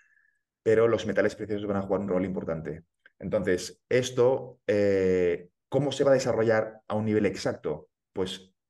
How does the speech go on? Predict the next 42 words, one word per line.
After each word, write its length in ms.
esa 180
es 60
la 80
pregunta, 340
¿no? 140
Si 140
va 100
a 60
ser 360
de 140
golpe, 520
o 120
si 100
va 100
a 40
ser 260
progresivo, 640
o 120
si 140
va 100
a 40
ser 440
a 120
través 240
de 60
un 100
ciberataque 580
y 60
justificar 720
que 80
no 100
puedes 200
pagar 240
las 140
deudas, 360
o 80
que 80
las 120
deudas 320
han 140
quedado 300
borradas, 680